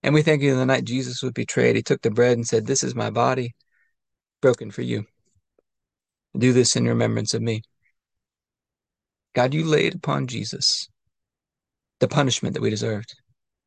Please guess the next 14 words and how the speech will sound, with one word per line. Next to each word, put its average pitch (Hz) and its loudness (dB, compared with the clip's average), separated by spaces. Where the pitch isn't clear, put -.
And 110 0
by 123 6
his 143 0
stripes 117 0
we've 104 -4
been 107 -4
healed. 113 -6
He 170 6
was 156 6
crushed - 0
and 117 -4
destroyed 131 2
by 117 4
you, 139 0